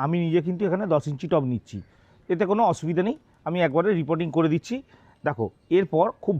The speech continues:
ভালো একটা নিচে ড্রেনেজ সিস্টেম তৈরি করতে হবে। যদি তোমরা ড্রেনেজ সিস্টেম না জেনে থাকো তাহলে কিন্তু অবশ্যই ভিডিওটা দেখে নিও, ডেসক্রিপশন বক্সে লিংক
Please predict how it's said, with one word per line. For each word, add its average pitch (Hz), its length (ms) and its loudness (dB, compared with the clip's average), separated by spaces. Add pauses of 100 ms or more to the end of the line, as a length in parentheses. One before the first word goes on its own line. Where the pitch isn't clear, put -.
(100)
ভালো 156 260 0
একটা 220 140 -2 (100)
নিচে 165 240 0
ড্রেনেজ 160 300 -2
সিস্টেম 160 280 -4
তৈরি 127 200 0
করতে 117 200 -2
হবে। 98 140 -2 (380)
যদি 160 280 0
তোমরা 190 160 0 (100)
ড্রেনেজ 170 280 -2
সিস্টেম 185 220 -6 (100)
না 165 160 2
জেনে 160 220 0
থাকো 139 180 -6 (320)
তাহলে 147 280 2
কিন্তু 156 200 -4 (380)
অবশ্যই 156 360 -2
ভিডিওটা 151 360 0
দেখে 147 200 -2
নিও, 208 120 -6 (100)
ডেসক্রিপশন 147 460 -6
বক্সে 147 280 -4
লিংক 143 120 -2